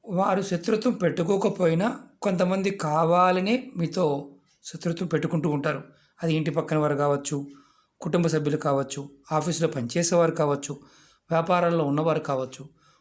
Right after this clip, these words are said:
వారు బెదిరించడం, ఇలా ఇబ్బంది పడుతున్నప్పుడు ఈ పరిహారం చేయవచ్చు. ఈ పరిహారాన్ని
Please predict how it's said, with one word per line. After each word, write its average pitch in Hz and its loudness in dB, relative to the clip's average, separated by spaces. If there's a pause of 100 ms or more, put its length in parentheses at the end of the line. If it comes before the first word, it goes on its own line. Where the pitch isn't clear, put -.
(140)
వారు 175 2
బెదిరించడం, 156 -2
ఇలా 160 0
ఇబ్బంది 160 0
పడుతున్నప్పుడు 156 -2 (640)
ఈ 202 -4
పరిహారం 143 0
చేయవచ్చు. 131 -8 (760)
ఈ 247 2
పరిహారాన్ని 175 2